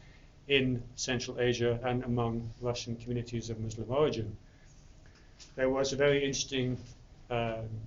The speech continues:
snippet of news in November when the security forces in Kuwait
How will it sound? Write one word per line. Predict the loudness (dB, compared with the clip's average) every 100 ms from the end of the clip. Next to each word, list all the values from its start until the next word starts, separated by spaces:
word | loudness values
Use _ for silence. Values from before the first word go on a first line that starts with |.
| -10
snippet | -6 -4 -4 -4 -2
of | -2
news | 0 0 2 2
in | 0
November | 0 0 0 0 2 0 -2 -8 -16 -20 -20 -20 -14 -2
when | 2 4 2 0 0
the | 0 0 -2 -6 -8
security | -8 -4 -2 0 -2
forces | -2 0 0 0
in | 0 0
Kuwait | -2 2 4 4 2 -6